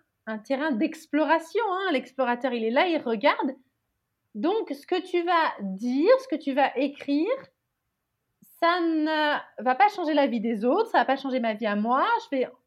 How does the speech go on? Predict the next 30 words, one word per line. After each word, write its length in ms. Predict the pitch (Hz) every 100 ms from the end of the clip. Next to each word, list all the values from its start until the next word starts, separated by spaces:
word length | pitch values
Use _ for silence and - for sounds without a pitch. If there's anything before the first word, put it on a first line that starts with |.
| -
avoir 420 | 214 220 269 226
aucune, 640 | 262 - 311 320 269 247 240 _ _ _ _ _ _ _ _ _ _ _ _ 185
enfin, 260 | 208 190 202
je 120 | 220
vais 60 | 240
pas 140 | 330
en 100 | 339
garder, 640 | 254 320 330 233 339 359 349
euh, 240 | 262 233
note 420 | 226 262 302 - 294
aux 100 | 247
gens 240 | 285 302
pour 140 | 269
dire, « 160 | 220 285
T'avais 220 | 262 247
dit 160 | 226 285
ça 220 | - 311
à 80 | 269
telle 260 | 269 254 269
heure. » 340 | 508 - - _ _ _ _ _ _ _
C'est 180 | 302 285
juste, 320 | 277 453 - -
tu 120 | 294
te 100 | 370
sens 380 | 370 381 294 - - - -
libre 640 | 220 240 330 539 466 247 214
d'explorer 720 | 302 339 - 302 302 294 453 571 - _ _ _ _
pour 180 | 349 359
après, 280 | 349 - 480 494
toi, 160 | 381